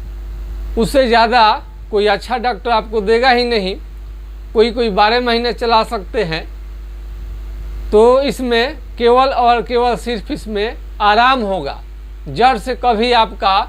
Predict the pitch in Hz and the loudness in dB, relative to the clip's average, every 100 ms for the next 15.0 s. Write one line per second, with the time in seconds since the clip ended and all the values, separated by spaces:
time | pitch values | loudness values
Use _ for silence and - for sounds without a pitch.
0 | - - - 190 196 180 220 233 240 196 | -6 -14 -8 -2 -2 -2 0 2 2 2
1 | 156 156 - - - 254 247 226 220 233 | -2 -6 -14 -14 -6 -4 -2 -2 2 4
2 | 208 156 123 - - - - - - - | 2 0 -4 -6 -12 -12 -12 -12 -12 -12
3 | - - - - 139 233 269 269 262 247 | -12 -12 -12 -8 0 4 4 4 0 0
4 | 240 247 247 - 247 233 254 226 202 190 | 0 2 0 -2 -6 -6 -4 0 2 2
5 | 233 - - 185 202 226 220 233 226 262 | -2 -10 -6 -2 -2 -2 -2 0 0 -2
6 | 208 214 220 226 285 254 214 226 - 170 | -2 2 2 2 0 -2 -2 -6 -6 -6
7 | 117 - - - - - - - - - | -6 -10 -14 -14 -14 -14 -14 -12 -14 -12
8 | - - - 269 269 262 214 254 214 214 | -14 -8 2 4 4 2 -2 -4 0 4
9 | 208 254 - - 226 269 214 247 226 226 | 4 2 -6 -2 2 2 2 2 2 2
10 | 226 - 247 247 233 - 269 190 - - | -4 0 2 2 -2 -6 -6 -8 -10 -16
11 | 170 175 220 214 254 240 226 202 180 208 | -6 -2 -2 -2 -2 2 4 2 2 0
12 | 131 123 - - - - - - - - | 0 -6 -16 -16 -14 -14 -14 -14 -14 -14
13 | - - - - - - - 220 240 302 | -14 -14 -12 -12 -10 -10 2 4 4 2
14 | - - 202 175 320 226 202 240 214 | -4 -4 -4 -2 -4 -2 2 2 4